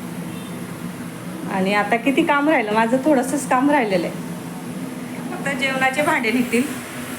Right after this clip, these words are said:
चल, लाईट बंद करते आणि मग जाते. का, भाताची चिमणी पण बंद करते. हे काम पूर्ण झालं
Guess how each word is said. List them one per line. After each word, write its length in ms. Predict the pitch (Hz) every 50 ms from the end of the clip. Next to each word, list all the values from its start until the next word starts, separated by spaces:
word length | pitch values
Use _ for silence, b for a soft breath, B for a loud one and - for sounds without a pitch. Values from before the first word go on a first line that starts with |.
| - - - - - - - - - - - - - - - - -
चल, 180 | - 214 185 - - - - 226
लाईट 240 | 214 196 190 196 202
बंद 260 | 196 214 240 262 285
करते 480 | 302 294 285 262 - - 277 294 349 - 240 - - - - - - - - - - - 226
आणि 180 | 208 196 202
मग 120 | 202 196 196
जाते. 480 | 196 - 190 175 - - - - - - - - - - - - 240
का, 320 | 240 220 - - - 226
भाताची 460 | 240 247 233 - 196 180 - - -
चिमणी 260 | - 254 247 247 233
पण 220 | 240 - 220 226 -
बंद 160 | 214 202 196
करते. 480 | 202 - 190 175 - - 170 - 185 180
हे 20 | 175 - 175 - - - - - - - - - - - - - - - - -
काम 280 | - 208 202 208 202
पूर्ण 320 | 208 247 240 220 240 254 262
झालं 360 | 262 302 277 226 202 220